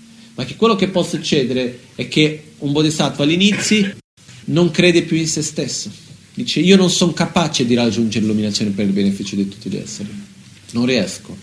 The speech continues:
Quindi, non credendo abbastanza in se stesso, perde la motivazione di voler raggiungere l'illuminazione per il beneficio di tutti gli esseri. Quindi, altrimenti, quando si va oltre questo, il primo stadio della bodhicitta, si arriva al secondo livello, diciamo,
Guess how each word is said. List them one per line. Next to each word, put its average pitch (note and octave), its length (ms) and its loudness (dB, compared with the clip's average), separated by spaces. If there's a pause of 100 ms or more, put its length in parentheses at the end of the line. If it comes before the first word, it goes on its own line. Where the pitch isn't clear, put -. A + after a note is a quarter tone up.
(520)
Quindi, D3+ 240 4
non G3+ 240 6
credendo F3 420 4
abbastanza D3 560 0
in C3 60 -6
se E3+ 140 -6
stesso, F#3 720 -6 (320)
perde D#3+ 360 2
la D3+ 120 4
motivazione C#3 640 -2
di C3+ 80 -2
voler C3+ 320 2
raggiungere D#3 680 4
l'illuminazione D3 600 0
per C#3+ 160 -2
il C3+ 80 -2
beneficio B2 480 -6
di A2 100 -6
tutti G#2 240 -14
gli G2+ 60 -6
esseri. - 340 -14 (720)
Quindi, F3+ 500 4 (640)
altrimenti, D3+ 760 0
quando D#3+ 240 0
si - 120 -2
va D3 220 0
oltre E3 360 4
questo, C3+ 500 -4
il A#2+ 120 -2
primo E3 340 2
stadio A2+ 520 -4
della A2 220 -4
bodhicitta, A2+ 400 -2
si - 100 -6
arriva B2 200 0
al A2+ 80 -4
secondo C#3+ 420 -2
livello, B2 380 0
diciamo, B2 500 -6